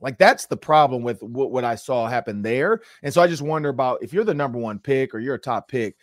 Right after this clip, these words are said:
can you handle the pressure? Would I take him in the second round to Minnesota?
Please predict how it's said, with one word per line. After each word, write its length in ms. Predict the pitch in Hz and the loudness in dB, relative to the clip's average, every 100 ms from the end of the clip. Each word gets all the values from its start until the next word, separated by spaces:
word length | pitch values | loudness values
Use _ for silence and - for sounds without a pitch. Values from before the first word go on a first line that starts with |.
| _ _ - | _ _ 0
can 220 | 185 208 | 2 4
you 100 | 175 | 2
handle 220 | 165 135 | 0 -2
the 80 | - | -4
pressure? 480 | - 127 - 90 - _ - | 0 0 -2 -12 -16 _ 2
Would 160 | 147 185 | 8 8
I 100 | 233 | 8
take 300 | 233 208 233 | 6 4 4
him 120 | 214 | 2
in 40 | 170 | 0
the 60 | |
second 300 | - 214 185 | 0 -2 -2
round 320 | 160 175 202 | 0 0 0
to 80 | 185 | -2
Minnesota? 600 | 160 180 175 208 233 240 | -4 -6 -4 -4 -2 -4